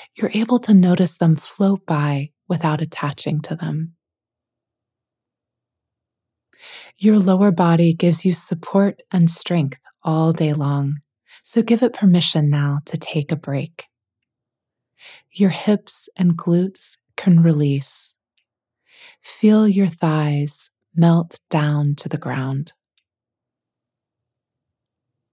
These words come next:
Your breath feels even deeper and more peaceful. Take a moment to notice the connection between a more relaxed body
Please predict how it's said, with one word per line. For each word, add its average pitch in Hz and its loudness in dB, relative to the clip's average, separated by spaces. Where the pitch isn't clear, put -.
Your 202 0
breath 190 0
feels 175 2
even 196 6
deeper 156 -2
and 165 2
more 151 0
peaceful. 143 -4
Take 240 0
a 262 4
moment 175 6
to - -2
notice 165 6
the - -6
connection 151 0
between 147 0
a 151 2
more 156 4
relaxed 160 0
body 170 -2